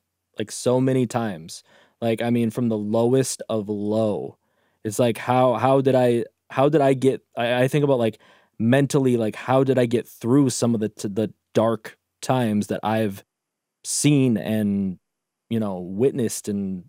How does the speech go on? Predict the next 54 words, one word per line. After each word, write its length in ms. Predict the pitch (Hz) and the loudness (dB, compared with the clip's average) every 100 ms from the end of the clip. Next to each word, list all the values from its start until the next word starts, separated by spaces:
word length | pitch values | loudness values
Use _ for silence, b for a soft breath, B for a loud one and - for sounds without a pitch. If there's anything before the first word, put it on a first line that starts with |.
| _ | _
you 100 | 113 | -8
know, 140 | 101 | -6
just 220 | 98 101 - _ | -6 -8 -10 _
been 220 | 113 175 | 2 2
through. 340 | 160 95 67 - b b b b _ | 2 -4 -10 -14 b b b b _
So, 220 | - 127 | 0 2
I 100 | 123 | 4
mean, 460 | 127 123 117 107 - | 2 2 0 -2 -6
yeah, 220 | 123 139 | -4 -2
man, 260 | 110 104 | -2 -4
I'm, 220 | 98 120 120 | -4 -4 -4
I'm 220 | 120 147 | -2 -2
proud 260 | - 123 135 | 0 2 2
of 80 | |
you 180 | 110 107 | 0 -2
for, 460 | 104 107 104 101 92 | -2 -4 -2 -4 -8
for 280 | - 117 104 90 _ | -8 -4 -4 -4 _
getting 240 | 117 117 | -2 -2
through 520 | 104 113 117 110 104 - _ _ _ _ | -2 -2 0 0 -2 -6 _ _ _ _
this 180 | 117 - | -4 -2
year 400 | 104 127 123 101 | 0 4 4 2
sober 560 | - 110 117 113 104 101 | -2 0 0 0 0 -2
and, 400 | 101 101 95 98 | -4 -4 -4 -4
you 60 | |
know, 260 | 104 98 90 - | -4 -6 -10 -10
with 120 | 104 | -8
the 40 | 82 | -4
outlook 420 | 107 110 110 98 | -4 -2 -4 -4
that 100 | 104 | -6
you 160 | 98 | -6
have 340 | 98 104 101 92 | -8 -8 -10 -8
and, 280 | 98 95 95 | -8 -8 -8
and 160 | 101 | -10
stuff 260 | - 101 95 | -8 -10 -10
like 160 | 98 | -12
that. 240 | - 95 82 | -10 -12 -10
'Cause, 460 | 104 98 92 - _ _ _ _ _ _ | -10 -10 -10 -16 _ _ _ _ _ _
'cause 120 | 110 | -4
I, 180 | 113 110 101 | -2 -2 -2
I 40 | |
know, 580 | 110 117 117 113 104 98 _ _ _ _ _ _ _ _ - | -2 0 0 -2 -4 -8 _ _ _ _ _ _ _ _ -8
I 80 | |
know 180 | 107 110 | -4 -4
how 240 | 107 107 101 | -4 -4 -6
times 320 | - 104 101 | -8 -6 -6
have 100 | 98 | -6
been 120 | 95 | -8
rough, 300 | 98 107 - | -6 -6 -8
and 100 | 101 | -10
I 60 | 98 | -6
know, 380 | 98 104 98 98 | -6 -6 -8 -8
I 60 | 107 | -6
know 140 | 107 | -4
what 280 | 98 101 | -4 -6